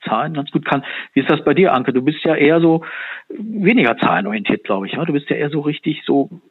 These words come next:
das Herz, eben wie du es genannt hast. Äh, ich kann's nur sagen, mit unserem gemeinsamen Betriebsausflug, das war einfach ein gelungener, äh, Tag, äh, wo du gecoacht hast, wo wir, äh, wo ich sehr viel mitgenommen hatte, ja. Ich weiß, der eine Kollege,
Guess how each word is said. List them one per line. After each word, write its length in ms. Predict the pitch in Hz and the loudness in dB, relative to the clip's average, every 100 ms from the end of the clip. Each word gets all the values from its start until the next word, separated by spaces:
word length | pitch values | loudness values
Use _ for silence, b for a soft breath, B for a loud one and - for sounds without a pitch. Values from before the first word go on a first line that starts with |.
| _ | _
das 160 | 160 | -2
Herz, 320 | 165 175 170 - | 2 4 2 0
eben 160 | 139 117 | -2 2
wie 60 | 120 | 2
du 80 | |
es 100 | 113 | 0
genannt 300 | - 110 110 - | -2 -8 -8 -6
hast. 320 | 123 - - | -8 -8 -14
Äh, 240 | 131 120 123 B B B - - | -8 -4 -4 B B B 0 2
ich 100 | - | 4
kann's 220 | 196 196 | 2 4
nur 140 | 196 | 4
sagen, 180 | 170 190 | 4 4
mit 160 | 175 165 | 4 4
unserem 540 | 165 165 160 160 160 | 4 4 4 2 0
gemeinsamen 840 | 156 135 151 160 156 151 156 147 - | 2 4 2 4 2 2 0 -2 -4
Betriebsausflug, 720 | 147 165 170 151 - 151 - | 0 0 2 0 2 0 2
das 160 | 139 - | -2 2
war 80 | 135 | 0
einfach 340 | 156 175 - | 2 0 -2
ein 160 | 190 151 | -8 0
gelungener, 800 | 135 135 175 196 185 185 190 190 B B B B | 2 4 4 4 4 4 2 0 B B B B
äh, 60 | - - 254 - - - - _ - | -20 -16 -16 -14 -16 -18 -20 _ -2
Tag, 340 | - - - - _ _ _ _ _ _ | -2 -2 -8 -12 _ _ _ _ _ _
äh, 360 | 120 117 117 127 | -2 0 0 -2
wo 220 | 151 135 | 0 2
du 160 | 135 120 | 4 4
gecoacht 420 | 117 175 202 - | 4 2 2 2
hast, 240 | 185 - - - | 0 0 -8 0
wo 260 | 131 131 | 2 4
wir, 800 | 135 139 135 135 127 139 127 131 | 4 4 4 2 0 0 2 2
äh, 40 | B B B B _ | B B B B _
wo 160 | 131 127 | 2 2
ich 80 | 143 | 4
sehr 160 | 180 | 2
viel 100 | 185 | 4
mitgenommen 480 | 180 - 113 90 92 | 2 2 -2 -2 -6
hatte, 220 | - - - | -6 -6 -6
ja. 220 | 117 139 | -8 -8
Ich 140 | - | -4
weiß, 140 | - 127 | -2 0
der 100 | 120 | 2
eine 160 | 139 165 | 4 4
Kollege, 480 | 139 139 143 147 | 4 4 6 4